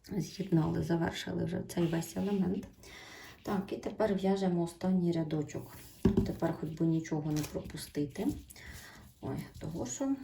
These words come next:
і сподіваюся, що в мене ниточки вистачить на цей рядочок. Того що дуже всього багато.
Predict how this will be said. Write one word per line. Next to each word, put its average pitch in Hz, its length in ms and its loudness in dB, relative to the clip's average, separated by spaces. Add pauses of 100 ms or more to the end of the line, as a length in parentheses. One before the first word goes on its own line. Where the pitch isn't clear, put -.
(1300)
і 170 60 -12
сподіваюся, 160 460 -4
що 151 100 -4
в - 20 4
мене 151 220 2
ниточки 202 380 -6
вистачить - 500 -6
на 175 80 0
цей - 200 -6
рядочок. 165 440 -6 (960)
Того 180 340 0
що 202 200 2
дуже 175 400 2
всього 160 400 -2
багато. 151 540 -4